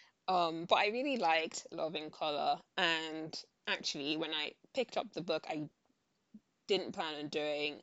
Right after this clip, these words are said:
an episode on it because it's a collection of short stories,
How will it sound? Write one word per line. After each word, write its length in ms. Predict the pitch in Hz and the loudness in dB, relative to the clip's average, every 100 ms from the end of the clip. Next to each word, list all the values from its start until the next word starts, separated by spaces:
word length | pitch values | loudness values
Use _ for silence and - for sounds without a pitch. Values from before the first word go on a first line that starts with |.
| 156 | -4
an 100 | 151 | -4
episode 460 | - 175 156 151 | -4 -4 -4 -4
on 160 | 147 147 | -6 -6
it 420 | 147 269 - - - - - - - | -6 -8 -10 -14 -14 -20 -20 -20 -2
because 420 | 202 233 190 175 - | 0 4 4 2 -2
it's 160 | 208 220 | -2 -2
a 40 | |
collection 380 | - 208 - 220 | 0 0 0 -6
of 140 | 165 | -4
short 240 | - 156 - | -2 -2 -4
stories, 680 | - 131 139 139 151 180 | -6 -6 -6 -4 -4 -6